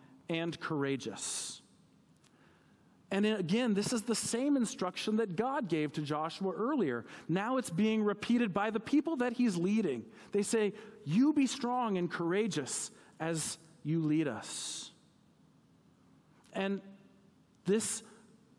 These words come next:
strength and courage is in obedience to what God has commanded. He is to lead Israel without fear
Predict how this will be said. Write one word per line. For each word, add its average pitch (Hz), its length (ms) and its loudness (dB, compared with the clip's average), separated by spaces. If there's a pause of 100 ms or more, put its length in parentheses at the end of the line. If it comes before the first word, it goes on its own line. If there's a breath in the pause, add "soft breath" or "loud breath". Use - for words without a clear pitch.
(120)
strength - 800 -4 (160 loud breath)
and 156 180 0
courage 190 600 0 (260 loud breath)
is 180 400 2 (160)
in 185 240 2
obedience 226 720 2
to 190 120 -2
what 180 280 -2
God 170 320 0
has 160 260 -4
commanded. 131 680 -2 (800 loud breath)
He 208 160 4
is 220 160 2
to - 160 0
lead 214 380 4
Israel 208 540 2
without 190 420 0
fear 233 580 0